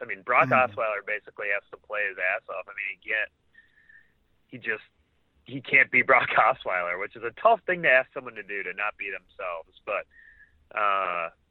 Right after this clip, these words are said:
Speaker 1: that's really it. I mean, they've gotta break a couple big plays, and they've gotta follow the old Ravens model, keep that thing close and break off some big runs and, and control the clock. And they,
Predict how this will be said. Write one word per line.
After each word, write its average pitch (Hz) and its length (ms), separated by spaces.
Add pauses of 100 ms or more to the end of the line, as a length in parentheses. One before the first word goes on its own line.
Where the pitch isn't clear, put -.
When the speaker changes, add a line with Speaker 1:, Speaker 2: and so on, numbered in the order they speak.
Speaker 1:
that's 196 240
really 214 260
it. 160 180
I 98 80
mean, 120 140
they've 135 160
gotta 156 200
break 135 260
a 131 60
couple 127 260
big 117 260
plays, 110 400
and 113 80
they've 110 160
gotta 123 220
follow 113 280
the 110 140
old 107 180
Ravens 98 480
model, 90 440
keep 123 160
that 113 240
thing 113 180
close 107 400 (500)
and 98 200
break 107 240
off 104 200
some 107 140
big 104 180
runs 101 320
and, 95 160 (100)
and 98 120
control 101 340
the 101 100
clock. 101 360
And 107 100
they, 135 160